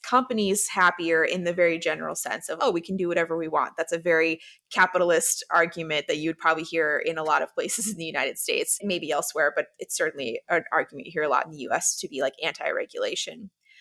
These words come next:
But I think a lot of companies in the space sector also recognize that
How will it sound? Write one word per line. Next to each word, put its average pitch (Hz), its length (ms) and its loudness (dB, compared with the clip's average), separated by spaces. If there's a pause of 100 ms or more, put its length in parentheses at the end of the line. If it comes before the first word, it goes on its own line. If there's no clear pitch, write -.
(140)
But 185 260 4
I 190 60 4
think 262 240 0
a - 20 4
lot 214 160 8
of 180 100 0
companies 185 460 -4
in 160 140 -4
the 147 80 -8
space - 360 -2
sector 165 480 2
also 226 320 4
recognize 160 720 0 (320)
that 185 200 6